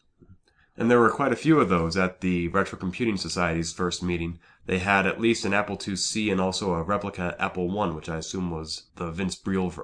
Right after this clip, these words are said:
variety. I think it's pretty cool to have regional events like this.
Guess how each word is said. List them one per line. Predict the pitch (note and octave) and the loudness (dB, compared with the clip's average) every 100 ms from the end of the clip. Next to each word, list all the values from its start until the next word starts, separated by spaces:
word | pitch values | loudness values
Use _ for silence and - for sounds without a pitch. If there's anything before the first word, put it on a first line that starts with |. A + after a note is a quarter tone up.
| - | -14
variety. | - E2 D#2 D#2 D#2 - _ _ _ - | -10 -8 -6 -8 -10 -16 _ _ _ -2
I | |
think | A#2+ F3 | 4 6
it's | E3 | 4
pretty | - D3 | 4 2
cool | - D#3+ B2 | 4 2 4
to | F#2 | 4
have | F#2+ F2+ | 2 0
regional | F#2+ G#2 G2+ G2 F2+ | -2 -2 2 2 2
events | F#2+ G2+ - | 2 0 0
like | E2+ E2 | -2 -2
this. | E2+ E2 - | -4 -4 -4